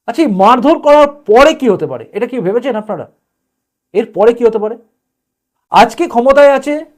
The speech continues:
তৃণমূল, কালকে ক্ষমতায় আসবে বিজেপি। জানি এরা আবার পাল্টি মারবে, মানে যারা বিষ দিচ্ছে, যারা মারছে, তারা আবার বিজেপিতে চলে আসবে, এসে তারাই হয়তো পোস্ট পেয়ে যাবে।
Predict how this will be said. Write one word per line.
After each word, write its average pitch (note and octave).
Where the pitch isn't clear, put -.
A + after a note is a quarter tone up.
তৃণমূল, F#3+
কালকে A3
ক্ষমতায় G3
আসবে D#3
বিজেপি। B2+
জানি C#4
এরা C#4+
আবার C#4
পাল্টি A3+
মারবে, G3+
মানে G3+
যারা G3+
বিষ G3+
দিচ্ছে, A3+
যারা G3+
মারছে, G#3+
তারা G#3+
আবার G#3+
বিজেপিতে F3+
চলে D#3
আসবে, C3+
এসে G3+
তারাই A3+
হয়তো A3
পোস্ট F#3+
পেয়ে D#3+
যাবে। C#3+